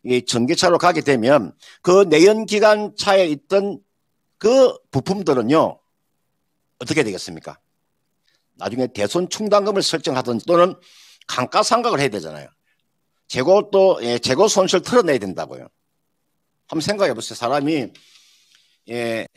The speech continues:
체질 변경을 하는 데 있어서, 예, 그만큼 노이즈가 생긴다는 거죠. 제가 봤을 때 화신은, 예, 주가가 상승하더라도 그 상승의,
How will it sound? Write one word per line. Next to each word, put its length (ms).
체질 400
변경을 440
하는 240
데 100
있어서, 720
예, 100
그만큼 520
노이즈가 400
생긴다는 580
거죠. 320
제가 180
봤을 180
때 100
화신은, 720
예, 160
주가가 580
상승하더라도 1200
그 160
상승의, 840